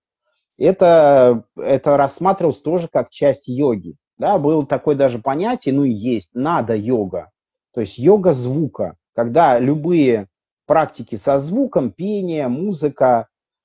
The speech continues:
а, они рассматриваются как форма йоги, как вхождение в какое-то возвышенное медитативное состояние сознания.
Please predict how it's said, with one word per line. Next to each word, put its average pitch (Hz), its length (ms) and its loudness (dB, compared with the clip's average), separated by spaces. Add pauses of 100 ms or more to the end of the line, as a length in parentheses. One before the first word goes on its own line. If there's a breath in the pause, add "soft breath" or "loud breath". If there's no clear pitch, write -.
а, 110 300 0
они 151 840 0
рассматриваются 123 720 0
как 165 240 -4
форма 143 420 -2
йоги, 117 440 -2
как 143 260 -4
вхождение 120 840 -4
в - 80 -20
какое-то 120 360 -4
возвышенное 113 640 -2
медитативное 107 760 -4
состояние 110 560 -4
сознания. 90 720 -8